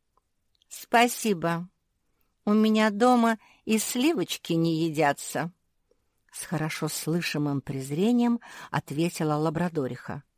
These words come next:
«А у вас самая дешёвая заварка. Она пахнет сеном». Катя подняла рукав платья. Стали видны массивные часы,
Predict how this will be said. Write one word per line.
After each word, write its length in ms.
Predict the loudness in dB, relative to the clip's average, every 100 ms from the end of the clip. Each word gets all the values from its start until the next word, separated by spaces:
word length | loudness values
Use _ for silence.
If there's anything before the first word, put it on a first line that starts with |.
| _ _ _ _ _ 0
«А 200 | 4 6
у 140 | 4
вас 420 | 2 0 0 -10 _ _ _ _ _
самая 520 | -4 4 6 6 4
дешёвая 640 | 2 -4 -4 0 2 2 0
заварка. 600 | 0 2 2 -2 -8 -14 _ _ _ _ _ 0
Она 240 | 2 4
пахнет 480 | 6 4 4 -4 -4
сеном». 640 | -6 0 0 2 -2 -4 -8 _ _ _ _ _ _ _ _ _ _ _ _ _ _ _ _ _ _
Катя 420 | -2 -2 -2 -4
подняла 600 | -2 -2 0 -2 0 0
рукав 340 | -2 -4 -6 -6 -6
платья. 600 | -8 -8 -12 -14 -14 -16 _ _ _ _ _ _ _
Стали 460 | -10 -2 0 0
видны 360 | -2 0 2 4
массивные 720 | 2 0 -2 -2 -2 -2 -4
часы, 520 | -8 -10 -6 -2 -4